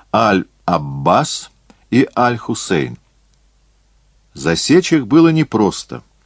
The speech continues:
но спутниковая система обнаружения была хорошей системой. Облачный покров — являлся основным препятствием. Различить что-то размером с межконтинентальную баллистическую ракету,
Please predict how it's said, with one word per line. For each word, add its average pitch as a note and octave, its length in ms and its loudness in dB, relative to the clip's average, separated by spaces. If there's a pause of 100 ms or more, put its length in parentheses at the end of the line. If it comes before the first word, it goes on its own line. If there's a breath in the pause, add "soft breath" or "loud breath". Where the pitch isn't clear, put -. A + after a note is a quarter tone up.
(440)
но F2+ 300 2
спутниковая G2+ 760 2
система F#2+ 540 0
обнаружения F2 680 0
была F#2+ 380 0 (460 soft breath)
хорошей A2 680 0
системой. - 720 -10 (760)
Облачный B2+ 560 0
покров — B2 600 0 (480)
являлся G2+ 600 2
основным G2+ 500 0
препятствием. F2 800 -4 (540 soft breath)
Различить G2+ 840 -2 (100)
что-то G2 520 0
размером F#2 640 0
с - 120 -8
межконтинентальную F2+ 1160 0
баллистическую E2+ 840 -2
ракету, D2+ 560 -2